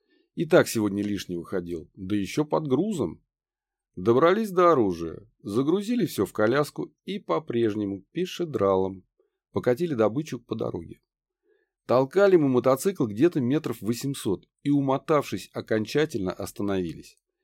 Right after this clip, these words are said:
Интересно, когда у немцев будет смена караула? Вот ровно до этого времени можно отдыхать. Расположились прямо на дороге. Одарил Виталика сигаретами. Оказалось, он в бардаке грузовика нашел сразу две пачки.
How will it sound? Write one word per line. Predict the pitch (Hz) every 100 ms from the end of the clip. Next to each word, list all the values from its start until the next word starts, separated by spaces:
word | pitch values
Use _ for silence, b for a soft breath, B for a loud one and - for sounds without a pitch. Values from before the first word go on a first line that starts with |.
| _ _ _
Интересно, | 123 123 160 147 95 - 90 _ _ _
когда | 117 123 156 220
у |
немцев | 220 208 185 180 170
будет | 175 170
смена | - 175 156
караула? | 143 160 175 147 87 - _ _ _ _ _ _
Вот | 107 120
ровно | - 185 131 104
до |
этого | 120 123 107 101
времени | 95 160 175 131 92
можно | 98 120 120
отдыхать. | 113 107 - 85 76 _ _ _ _ _ -
Расположились | 120 120 165 185 208 233 160
прямо | - 180 175
на | 151
дороге. | 135 135 107 85 - _ _ _ _ _
Одарил | - 127 165 214 202
Виталика | 113 95 92 90 92
сигаретами. | - 98 101 107 123 127 110 - _ _
Оказалось, | 123 113 139 139 175 147 - _
он | 123 113
в |
бардаке | 95 110 117 131 127
грузовика | 98 101 98 120 120 160
нашел | 143 104 - 107
сразу | 117 120 143 127
две | 110 107
пачки. | 117 113 98 - - 92